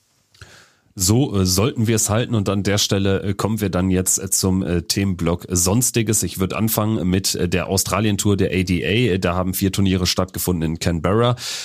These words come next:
und, äh, Brody, äh, Kling, Raymond Smith, Darren Penhall und nochmal Brody Kling heißen die vier Turniersieger. Kling nach acht Turnieren übrigens bei vier Titelgewinnen, Raymond Smith, äh, bei drei und Penhall bei einem Sieg.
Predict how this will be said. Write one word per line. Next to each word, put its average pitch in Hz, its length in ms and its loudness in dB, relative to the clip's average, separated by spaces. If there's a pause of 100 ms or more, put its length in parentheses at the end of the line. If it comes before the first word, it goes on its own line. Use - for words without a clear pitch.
(160)
und, 87 300 0
äh, 82 100 2
Brody, 95 500 2
äh, 87 100 0
Kling, 101 340 0
Raymond 92 340 0
Smith, 95 360 0
Darren 98 420 0
Penhall 107 480 0
und 127 240 0
nochmal 110 400 0
Brody 95 380 0
Kling 101 320 0
heißen 92 240 0
die 90 80 2
vier 90 240 0
Turniersieger. 101 760 2 (320)
Kling 113 400 0
nach 98 220 0
acht 131 220 -4
Turnieren 113 440 4
übrigens 98 380 0
bei 90 120 0
vier 120 280 0
Titelgewinnen, 101 800 0
Raymond 92 380 2
Smith, 92 300 0
äh, 90 180 0
bei 85 200 0
drei 85 360 0
und 90 300 -2
Penhall 90 480 0
bei 85 260 -2
einem 92 380 0
Sieg. 82 360 0